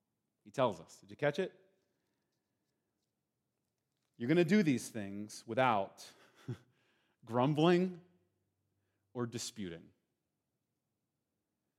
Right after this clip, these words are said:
You see, now we're at the issue again that Paul has with the Philippians, is that there was a deep dispute. There was,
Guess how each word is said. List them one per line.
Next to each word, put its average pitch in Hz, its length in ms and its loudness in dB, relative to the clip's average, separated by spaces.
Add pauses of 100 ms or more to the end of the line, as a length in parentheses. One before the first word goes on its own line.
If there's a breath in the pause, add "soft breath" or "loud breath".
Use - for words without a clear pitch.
(240)
You 175 60 -6
see, 196 120 2
now 220 240 10
we're 214 160 10
at 175 100 8
the 185 160 2
issue 208 280 6
again 208 340 6
that - 340 4
Paul 220 280 10
has 202 360 4
with 175 140 -2
the 175 60 0
Philippians, 180 560 4
is 135 100 -4
that 147 100 2
there 214 140 8
was 185 140 8
a 143 100 6
deep 196 340 0
dispute. 170 560 -4
There 175 100 4
was, 175 220 4